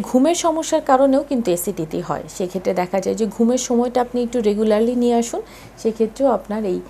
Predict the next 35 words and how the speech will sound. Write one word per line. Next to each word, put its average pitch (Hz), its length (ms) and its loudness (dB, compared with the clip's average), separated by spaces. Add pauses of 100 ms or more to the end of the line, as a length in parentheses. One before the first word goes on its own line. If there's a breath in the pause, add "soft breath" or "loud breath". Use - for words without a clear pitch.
(200 loud breath)
অ্যাসিডিটি 208 500 -4
সমস্যাটা 190 560 -4
কমে 214 300 0
আসতে - 240 -4
পারে। - 240 -4
যাদের 175 340 0
কোষ্ঠকাঠিন্য 240 680 0
সমস্যা 233 460 0
আছে, 233 220 0
তারা 175 280 0
চেষ্টা 180 320 -4
করুন 208 280 -2
বেশি 233 300 -2
বেশি 254 300 -2 (340 loud breath)
শাকসবজি 233 800 -2
বা 185 160 -2 (140)
ফলমূল 202 380 2
গ্রহণ 208 300 -2
করার 190 240 0
জন্য, 196 200 -4
বেশি 180 340 -4
পানি 185 240 -2
গ্রহণ 214 320 -2
করার 190 300 0
জন্য। 208 260 -4 (320 loud breath)
সেক্ষেত্রেও 214 460 -2
আপনার 196 300 -4 (140)
পেটের 247 320 0
এই 233 80 0
ডিসকমফোর্টগুলো 233 920 -2
কিন্তু 196 480 -6
অনেকাংশেই 175 560 -4
দূর 202 220 -2
হয়ে 170 200 -6
যাবে। - 240 -6